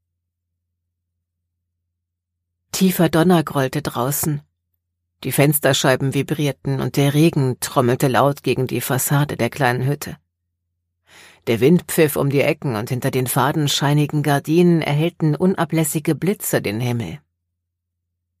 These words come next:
Es war eine Nacht, in der sich niemand aus dem Haus traute, der noch bei Verstand war.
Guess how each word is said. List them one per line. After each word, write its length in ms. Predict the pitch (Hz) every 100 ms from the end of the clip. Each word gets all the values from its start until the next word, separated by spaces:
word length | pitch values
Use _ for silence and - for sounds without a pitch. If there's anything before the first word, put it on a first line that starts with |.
| _ _ _ -
Es 180 | 208
war 140 | 220 180
eine 200 | 190 180
Nacht, 240 | 185 208
in 80 | 175
der 140 | 160
sich 200 | 156 147
niemand 320 | 160 185 170 139
aus 120 | 131
dem 180 | 147 127
Haus 160 | 147
traute, 340 | - 131 127 127
der 120 | 120
noch 140 | 127
bei 120 | -
Verstand 480 | 123 131 - 127 147
war. 240 | 135 120